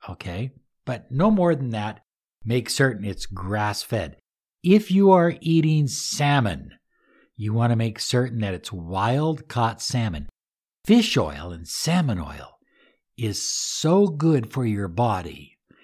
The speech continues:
and so good for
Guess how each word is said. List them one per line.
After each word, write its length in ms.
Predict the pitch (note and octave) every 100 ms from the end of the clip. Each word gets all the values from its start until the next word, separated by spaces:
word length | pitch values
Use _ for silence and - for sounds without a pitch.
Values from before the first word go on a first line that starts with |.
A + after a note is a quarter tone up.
| _ _
and 280 | A#2 A2+ G#2
so 600 | - - - F#3 G3 G3+
good 640 | C#3 A2+ C#3+ G#2+ D#2 F2+ - _ _
for 520 | - A2 G#2 G#2 F#2+